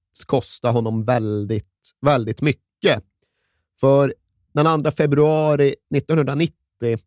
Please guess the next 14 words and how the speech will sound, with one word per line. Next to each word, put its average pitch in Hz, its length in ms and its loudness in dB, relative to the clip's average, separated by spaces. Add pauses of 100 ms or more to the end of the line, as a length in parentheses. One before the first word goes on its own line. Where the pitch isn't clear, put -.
(400)
då 120 60 -4
var 139 100 4
det 139 60 2
dags 120 360 -4
för 120 380 0 (100)
det 131 80 -2
sydafrikanska 117 840 -2
parlamentet 117 680 -6
att 120 120 -4
öppna 147 500 -2
igen 110 460 -2
efter 113 800 -4
ett - 500 -10
uppehåll. 120 720 -2